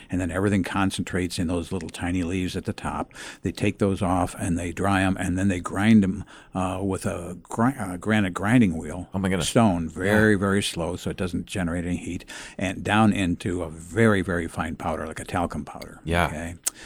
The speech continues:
Speaker 1: And, uh, from there, um, the true matcha, the ceremonial grade, is, is something to behold. Um, it's got, it's just an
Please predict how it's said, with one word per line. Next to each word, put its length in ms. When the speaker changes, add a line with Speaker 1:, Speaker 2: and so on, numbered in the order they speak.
Speaker 1:
And, 640
uh, 300
from 240
there, 600
um, 840
the 100
true 320
matcha, 600
the 200
ceremonial 580
grade, 380
is, 200
is 160
something 420
to 60
behold. 460
Um, 520
it's 240
got, 400
it's 200
just 160
an 160